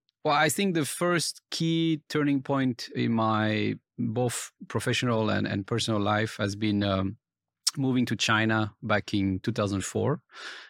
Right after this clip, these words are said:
I had visited Asia before, uh, as early as, uh, nineteen ninety-nine for, for my work. And then when I moved to China, you know, I was impressed by the, uh,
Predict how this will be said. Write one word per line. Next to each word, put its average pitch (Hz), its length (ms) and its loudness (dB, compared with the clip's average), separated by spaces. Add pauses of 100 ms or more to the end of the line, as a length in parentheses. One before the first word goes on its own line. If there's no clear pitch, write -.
(140)
I 104 60 -2
had 107 260 0 (160)
visited 117 340 2
Asia 110 300 2
before, 104 800 -2
uh, 101 240 0
as 98 160 -2
early 101 260 0
as, 95 300 -2
uh, 98 280 -2
nineteen 104 320 -2
ninety-nine 98 640 0
for, 98 360 -4
for 98 260 -2
my 92 240 0
work. 110 380 -2
And 110 140 -2
then 123 280 2 (800)
when 117 140 0
I 117 80 2
moved 135 240 0
to 123 80 0
China, 117 540 2
you 107 100 0
know, 107 100 2
I 104 80 2
was 101 320 0
impressed 104 540 -2
by 98 240 2
the, 98 440 -2
uh, 95 260 -4